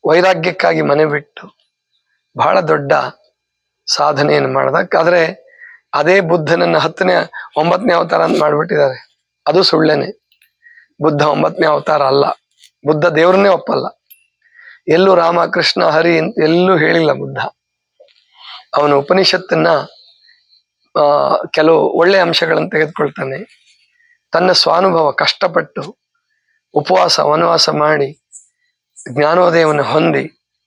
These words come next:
ಬೌದ್ಧ ಧರ್ಮವನ್ನ ಕೊಡ್ತಾನೆ. ಅದಿವತ್ತು ಪ್ರೂವ್ ಆಗಿದೆ. ಸುಮಾರು ಹತ್ತಾರು ದೇಶಗಳಲ್ಲಿ ಆ ಶಾಂತಿ, ಸಮಾಧಾನ, ಆ ಸತ್ಯ, ನಿಷ್ಠೆ ಕಾಣ್ತಾ ಇದ್ದೀವಿ ನಾವು.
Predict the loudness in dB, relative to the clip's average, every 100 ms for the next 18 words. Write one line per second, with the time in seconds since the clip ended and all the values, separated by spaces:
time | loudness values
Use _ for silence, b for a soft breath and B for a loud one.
0 | _ b b b b -2 0 0 0 0
1 | 0 0 0 -4 -8 _ -6 -4 -2 -2
2 | -2 -8 _ _ _ _ _ _ _ -6
3 | 0 2 2 0 -2 2 2 2 -2 -6
4 | -8 -8 -2 0 0 -2 -2 0 2 2
5 | 2 2 2 2 -2 -6 _ _ _ b
6 | b b b -4 -2 0 0 0 -2 -2
7 | -2 -2 0 0 0 -4 -10 _ _ _
8 | _ _ _ _ -6 -2 0 -2 -2 0
9 | 0 0 0 0 0 0 0 -6 _ b
10 | b b -4 -2 0 0 0 0 -2 -8
11 | -16